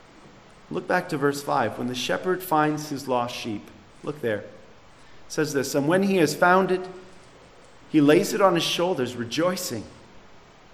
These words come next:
You see, the shepherd expresses no anger and he offers no sharp rebuke. He doesn't beat the sheep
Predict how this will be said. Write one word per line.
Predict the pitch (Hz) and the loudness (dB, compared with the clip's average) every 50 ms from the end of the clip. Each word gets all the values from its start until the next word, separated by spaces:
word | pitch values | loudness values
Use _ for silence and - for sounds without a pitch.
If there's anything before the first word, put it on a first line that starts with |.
| - - - - - - - - - - - - - - | -20 -20 -20 -20 -20 -20 -20 -20 -18 -18 -18 -18 -14 -10
You | - 139 | -8 -6
see, | - - 165 | -2 0 2
the | 147 151 | 2 2
shepherd | 147 - 190 180 185 190 190 156 | 2 4 4 4 4 4 2 2
expresses | 165 - - - 160 170 165 165 156 160 139 139 | 0 -2 -4 0 0 2 2 2 -2 -4 -2 2
no | 147 147 143 147 | 2 2 4 4
anger | 160 156 165 175 175 170 180 175 170 | 4 2 2 2 2 2 2 2 2
and | 165 151 139 | 2 0 0
he | 139 | 0
offers | 143 139 147 147 147 147 147 131 - 135 | 0 2 0 0 0 -2 -4 -4 -4 -4
no | 139 135 139 | -4 -4 -4
sharp | 131 - - - 139 135 131 - - | -4 -6 -4 -2 -2 -2 -4 -4 -6
rebuke. | 131 131 123 110 107 107 98 - - - - - - - - - - - - - - - - - - - - - | -6 -6 -6 -6 -6 -8 -8 -10 -14 -20 -20 -20 -20 -20 -20 -20 -20 -20 -20 -20 -20 -20 -20 -20 -20 -20 -4 0
He | 180 | 4
doesn't | 196 190 170 - 175 147 127 - | 6 6 6 6 4 2 2 4
beat | 165 180 202 196 - | 2 2 2 2 0
the | 202 | 2
sheep | 185 - - 190 208 220 214 - | 2 2 2 2 0 -2 -4 -8